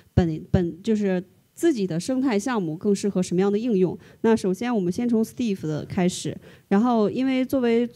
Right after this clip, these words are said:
存储项目的话，这，就是大家认为其实还是非常基础的，好像离普通的用户非常远。但是其实存储设施也有很多的，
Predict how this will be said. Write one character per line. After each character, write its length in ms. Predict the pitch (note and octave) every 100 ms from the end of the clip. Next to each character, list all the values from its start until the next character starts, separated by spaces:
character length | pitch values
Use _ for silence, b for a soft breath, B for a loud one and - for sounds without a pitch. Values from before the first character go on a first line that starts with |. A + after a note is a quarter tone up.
| - _
存 340 | - - A3 D#4
储 200 | D4+ G#3
项 260 | G3+ A#3
目 100 | G#3
的 80 | G3
话， 380 | G#3 G3 F3 D#3+ B B B A#3
这， 280 | G#3 G3 G3
就 160 | G3 A3+
是 80 |
大 160 | G#3 A#3+
家 240 | A#3 A#3 -
认 180 | A#3 C#4
为 200 | G#3+ F#3+
其 80 | G3
实 100 | G3+
还 140 | G3+
是 80 | A3+
非 120 | A#3
常 240 | B3+ G#3+ A3+ -
基 180 | D#4
础 220 | D4 - E3+
的， 160 | D#3
好 140 | F3+ F#3+
像 160 | A3+
离 160 | G#3 A#3
普 160 | - F3+
通 120 | G#3
的 60 |
用 140 | A#3+ G#3+
户 140 | A3+
非 80 | B3
常 180 | B3 C4
远。 240 | G#3+ C#3+ B B -
但 140 | C#4
是 80 | B3+
其 160 | B3
实 140 | B3+ D4
存 200 | - C#4
储 320 | A#3+ F3+ E3
设 200 | - A3
施 180 | G3+ G#3+
也 120 | G3
有 120 | A3
很 220 | G#3+ E3
多 180 | E3+ F#3+
的， 320 | G3 F#3 E3